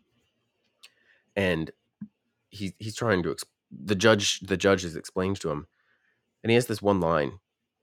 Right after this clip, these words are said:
um, that sticks out, uh, that sticks out to me. So he, he's writing his ledger. He says,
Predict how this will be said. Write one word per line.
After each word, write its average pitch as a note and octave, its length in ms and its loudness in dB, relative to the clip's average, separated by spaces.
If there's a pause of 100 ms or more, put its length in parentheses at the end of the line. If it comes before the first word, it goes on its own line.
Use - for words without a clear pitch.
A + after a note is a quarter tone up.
(560)
um, B1+ 460 -10 (760)
that E2 180 -2
sticks - 240 -4
out, D#2+ 240 0 (500)
uh, E2 60 -10
that - 160 -10
sticks - 220 -8
out C#2 120 -2
to - 80 -10
me. D2 180 -6 (2000)
So G#2+ 240 4
he, G2+ 200 -2
he's G2+ 260 -2
writing G2 240 6
his F2+ 120 0
ledger. E2+ 220 2
He F#2+ 100 -6
says, F2+ 240 -2